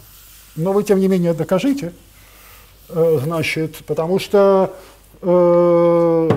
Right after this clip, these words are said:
ну, давайте я словами скажу. Все понимают, что здесь сказано. Здесь сказано вот что. Ну, значит, чем определяется отображение полилинейно отсюда куда-то? Определяется значениями на, на, на этих вещах. Чем определяется линейное отображение отсюда куда-то?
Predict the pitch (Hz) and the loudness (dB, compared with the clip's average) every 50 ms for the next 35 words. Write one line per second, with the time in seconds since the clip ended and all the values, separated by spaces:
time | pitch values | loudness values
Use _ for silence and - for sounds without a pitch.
0 | - - - - - - - _ _ _ _ _ _ _ _ _ _ _ _ 156 | -4 -6 -12 -14 -18 -20 -20 _ _ _ _ _ _ _ _ _ _ _ _ -14
1 | 185 214 214 - 165 175 214 254 254 254 185 147 - - 175 170 147 127 120 - | -14 -14 -14 -12 -10 -6 -4 -4 -2 -2 -2 -4 -2 -2 -2 -2 -2 -4 -6 -8
2 | - - 160 151 233 262 247 185 - - - - - - 104 98 98 - _ _ | -8 -10 -8 -8 -8 -8 -8 -10 -10 -12 -16 -20 -20 -20 -20 -20 -20 -20 _ _
3 | _ - - _ _ _ _ _ - - 226 220 214 220 214 180 143 120 - 139 | _ -20 -20 _ _ _ _ _ -2 0 2 2 4 4 4 2 2 -2 -4 -6
4 | 113 127 127 - - 131 104 95 117 113 131 - - 202 185 139 190 202 190 - | -8 -8 -8 -8 -10 -12 -12 -12 -12 -12 -12 -6 -4 -2 -2 0 0 0 0 -2
5 | - - 113 101 - - - - _ _ _ _ 147 156 175 180 180 175 160 151 | -2 -8 -14 -16 -16 -20 -20 -20 _ _ _ _ -4 -2 -2 -2 -4 -4 -6 -6
6 | 175 - 170 - - 240 214 180 - 185 165 175 185 175 170 - 170 156 175 170 | -6 -6 -6 -4 -2 0 0 0 0 -2 -2 2 2 2 2 0 -2 -2 -2 0
7 | 175 180 131 170 180 170 160 147 - 170 165 160 160 160 165 165 156 151 156 - | 0 0 0 0 -2 -2 -4 -4 -2 -2 -2 0 0 -2 -2 -2 -2 -2 -4 -4
8 | - 214 202 165 135 127 - - - - _ _ _ _ - 165 147 139 117 107 | -4 -4 -4 -4 -4 -6 -8 -16 -20 -20 _ _ _ _ -6 -4 -4 -4 -4 -6
9 | 117 110 110 - 120 123 143 180 202 208 190 - 156 135 151 147 - 175 170 160 | -10 -12 -12 -12 -10 -4 0 2 2 2 0 -2 -6 -8 -8 -6 -6 -6 -6 -4
10 | 147 143 131 131 127 123 120 120 123 117 113 123 123 120 120 117 117 113 107 - | -6 -6 -6 -6 -6 -8 -8 -10 -10 -12 -12 -10 -10 -10 -12 -12 -12 -14 -16 -18
11 | - _ _ _ _ _ _ _ _ _ 135 135 135 127 110 135 127 - 127 - | -20 _ _ _ _ _ _ _ _ _ -8 -6 -6 -4 -6 -8 -8 -10 -10 -10
12 | - - 107 92 - - - _ _ - - - - - - 180 185 208 202 185 | -10 -12 -14 -16 -18 -20 -20 _ _ -4 -2 -2 -2 -2 -2 2 4 4 4 4
13 | 190 - 185 190 196 208 208 196 185 175 175 170 170 180 165 131 190 185 165 156 | 2 0 0 0 0 2 2 2 2 0 0 0 2 0 2 2 0 0 0 -2
14 | 143 - 190 175 156 139 - 156 131 127 113 104 - 101 | -2 -2 -2 -2 -2 -4 -4 -6 -4 -4 -6 -6 -10 -14